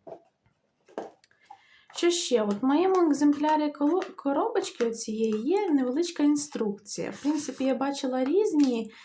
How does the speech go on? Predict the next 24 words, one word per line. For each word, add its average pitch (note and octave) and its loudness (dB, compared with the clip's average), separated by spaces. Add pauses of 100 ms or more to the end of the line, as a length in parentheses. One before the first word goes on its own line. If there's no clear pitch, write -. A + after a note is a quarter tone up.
(400)
е, F#3+ -2
е, G#3+ -2 (760)
варіанти A3 -2
цієї A3+ -2
колоди. A#3+ 0 (1160)
Ось E4+ -2
вона C4 -2
ось C4+ -8
така. G#3 -8
Тобто - -8
тут, D4 -4
е, A3 -4
старші A3 -4
аркани, D#4+ 0
де D4 2
major C#4+ 4
аркана, B3 -4 (300)
тут - -6
пентаклі, D4 -2
тут A#3+ 0
жезли, C4 0
тут A3 -4
мечі, G#3+ -6
тут G#3 -10